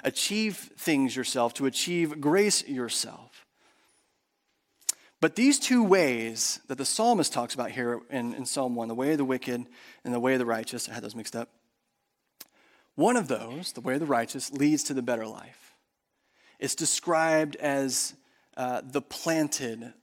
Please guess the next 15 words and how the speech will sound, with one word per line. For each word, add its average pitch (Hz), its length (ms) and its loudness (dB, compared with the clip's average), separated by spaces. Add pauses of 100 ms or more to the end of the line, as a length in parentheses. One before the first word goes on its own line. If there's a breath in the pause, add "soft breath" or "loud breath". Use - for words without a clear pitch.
life, 123 760 -6
right? 123 220 -2
A - 60 -4
tree 147 760 2 (220 soft breath)
that 135 220 -4
bears 156 280 4
fruit - 560 4 (300 loud breath)
as 143 160 2
a 151 60 0
result 151 600 4
of 139 140 -4
its 135 120 -2
proximity 208 1160 0 (320 soft breath)
or 165 200 6
relationship 151 1160 0